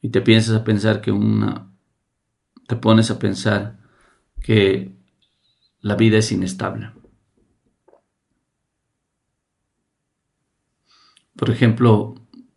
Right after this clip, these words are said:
vi la vida de un tenista de, eh, setenta años que tiene ahora. Él ganó, eh, el certamen de tenis cinco veces.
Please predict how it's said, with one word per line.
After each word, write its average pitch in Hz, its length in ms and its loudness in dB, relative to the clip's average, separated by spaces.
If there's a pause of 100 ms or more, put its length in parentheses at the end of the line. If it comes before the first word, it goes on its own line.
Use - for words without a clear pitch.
(240)
vi 110 320 6
la 104 240 2
vida 101 320 0
de 98 100 -4
un 101 200 -4
tenista 107 480 -2
de, 95 440 -6 (760)
eh, - 580 -14 (420)
setenta 113 540 0
años 113 240 2
que - 80 -4
tiene 98 240 -4
ahora. 92 240 0
Él 104 80 -2
ganó, 110 580 -2 (300)
eh, - 320 -20 (120)
el 95 180 -8
certamen 117 580 2
de 98 120 -2
tenis 107 540 0 (280)
cinco 175 420 0
veces. - 540 -10